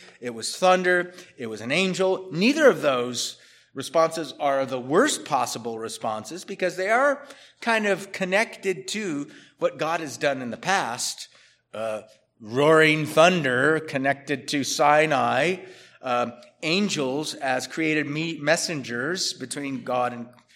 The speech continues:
and men created, uh, in his image. Um, but the problem is this. Although those two answers, thunder and angel,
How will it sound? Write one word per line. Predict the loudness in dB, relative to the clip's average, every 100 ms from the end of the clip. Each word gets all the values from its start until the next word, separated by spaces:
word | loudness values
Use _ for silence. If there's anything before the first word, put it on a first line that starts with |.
| _ _ -12
and | -10 -10 -12 -16
men | -14 -10 -6 -2 -2 -4
created, | -6 -6 -6 -6 -8
uh, | -8 -8 -10
in | -6 -6
his | -4
image. | -4 -2 -2 -4 -10 -16 -20 -20 _ _ -4
Um, | 0 0 0 -6 -16 _ _ _
but | 4 4 0 -20 _ _ _ _
the | -6
problem | 4 4 6 2
is | 2 0
this. | 2 2 2 -4 -6 -10 _ _ _ -20 _ _ _ _ _ _ _ _ _ _ 2
Although | 4 6 6
those | 8 8 6 -2 -8 -14 _ -6
two | 2 6
answers, | 6 4 0 -4 -4 -2
thunder | 0 2 2 -2
and | 0 0 0 -4 -10 -16 _ _ _ _ _ _ _ _ _ _ -2
angel, | -2 -2 -6 -10